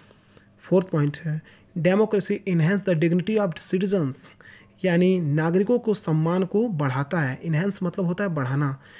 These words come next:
यानी प्रजातंत्र नागरिकों के सम्मान को क्या करता है, बढ़ाता है। लास्ट पॉइंट है, it allows us to correct its own mistake, प्रजातंत्र में हमारी गलतियों को सुधारने का एक मौका मिलता है। स्टूडेंट्स,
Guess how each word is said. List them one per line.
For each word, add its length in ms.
यानी 140
प्रजातंत्र 720
नागरिकों 520
के 120
सम्मान 400
को 140
क्या 140
करता 280
है, 220
बढ़ाता 420
है। 280
लास्ट 280
पॉइंट 340
है, 200
it 100
allows 380
us 80
to 60
correct 520
its 200
own 220
mistake, 460
प्रजातंत्र 520
में 380
हमारी 320
गलतियों 500
को 220
सुधारने 500
का 160
एक 160
मौका 360
मिलता 320
है। 280
स्टूडेंट्स, 500